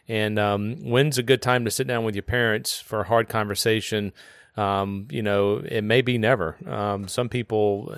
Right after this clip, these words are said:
you know, you may <laughs> never wanna address it with them. And,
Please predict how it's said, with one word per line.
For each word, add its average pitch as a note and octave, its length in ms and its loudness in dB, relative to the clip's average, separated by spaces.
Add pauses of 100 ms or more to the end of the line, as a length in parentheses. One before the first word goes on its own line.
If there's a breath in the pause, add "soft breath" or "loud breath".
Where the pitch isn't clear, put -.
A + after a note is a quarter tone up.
you A2+ 180 -6
know, G2+ 220 2
you G#2 180 -2
may A2 180 4
<laughs> G#2+ 180 -4
never B2 180 -2
wanna C3 360 0 (420 loud breath)
address A#2 420 4
it A#2 80 2
with A#2 220 6
them. A2 260 0
And, G#2+ 360 -2